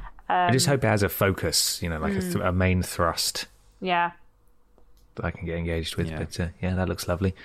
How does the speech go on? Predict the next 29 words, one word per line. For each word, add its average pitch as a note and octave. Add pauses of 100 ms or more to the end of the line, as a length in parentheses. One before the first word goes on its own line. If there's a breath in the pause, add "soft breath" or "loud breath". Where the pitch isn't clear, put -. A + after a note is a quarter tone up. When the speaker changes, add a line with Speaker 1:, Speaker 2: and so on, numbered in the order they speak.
(480 loud breath)
Speaker 3:
Anything G2+
else, G2+
Ben? G#2+ (180)
Speaker 1:
Tiny D3+
Tina's D3
Wonderlands. C#3+ (240)
Speaker 3:
Oh, G2+
yeah, - (300)
Speaker 2:
Yeah. A#3
Speaker 3:
of A#3
course. F#2 (140)
Yeah. F2 (140)
Speaker 1:
I A#2+
will, A2+
I A2
will A2+
play B2
that A2
when B2
that A2+
comes G#2+
out. A#2
Again, G#2+
that's G#2+
pretty G2+
soon. G#2
Then, G#2
well, G2
March. G2+